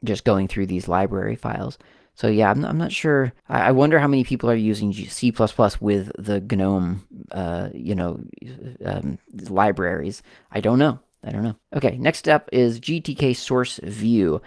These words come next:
This is a framework for so-, source code editing. Uh, it's a portable C library that extends the standard G T K plus framework for multi-line text editing. So this is a little bit like, uh, what, what is it? K, K part,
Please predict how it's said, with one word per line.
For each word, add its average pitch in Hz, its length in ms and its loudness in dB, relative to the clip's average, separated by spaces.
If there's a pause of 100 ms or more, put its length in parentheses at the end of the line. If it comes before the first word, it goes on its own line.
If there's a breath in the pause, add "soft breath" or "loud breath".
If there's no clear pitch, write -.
This 120 180 0
is 107 80 -6
a 104 80 0
framework 151 500 2
for 113 120 -8
so-, - 420 0
source 202 320 2
code 104 460 -2
editing. 98 420 0 (200 soft breath)
Uh, 110 140 2
it's 107 140 -4
a 117 60 -2
portable 156 400 2
C 147 200 -2
library 113 460 0
that 110 140 -2
extends 110 520 -2
the 107 120 -10
standard 104 480 -2
G 104 160 -4
T 104 160 -8
K 95 160 -4
plus 95 260 -6
framework 151 500 2
for 110 420 0
multi-line 98 920 0
text - 480 -8
editing. 98 460 -6 (120)
So 151 160 -2
this 220 260 0
is 214 160 -6
a 180 80 0
little 185 500 4
bit 151 240 2
like, 120 520 2
uh, 110 280 -2
what, 107 160 -4
what 110 260 -6
is 98 120 -6
it? - 140 -10
K, 110 460 0 (200)
K 131 200 -2
part, 113 500 0